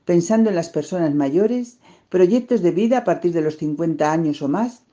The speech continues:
Diario de un Jubilado Impaciente, Versos, de verso, Al Aire de los Días, Al Hilo de las Noches.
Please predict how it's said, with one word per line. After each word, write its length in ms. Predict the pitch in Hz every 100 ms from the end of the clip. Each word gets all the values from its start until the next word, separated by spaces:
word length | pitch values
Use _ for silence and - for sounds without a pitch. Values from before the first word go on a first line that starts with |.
| - _ _
Diario 420 | 160 196 240 233
de 80 | 185
un 100 | 202
Jubilado 440 | 196 175 160 165 156
Impaciente, 800 | 151 147 151 226 240 233 247 247 _ _ _ -
Versos, 720 | 170 247 - 277 311 339 - - _ _ _ -
de 100 | 175
verso, 440 | 214 220 269 294
Al 220 | - 180 240
Aire 240 | 277 254
de 60 | 220
los 200 | 170 170
Días, 340 | 226 240 233
Al 140 | 165
Hilo 220 | 196 247 233
de 100 | 156
las 220 | 143 151
Noches. 580 | 135 - 135 - -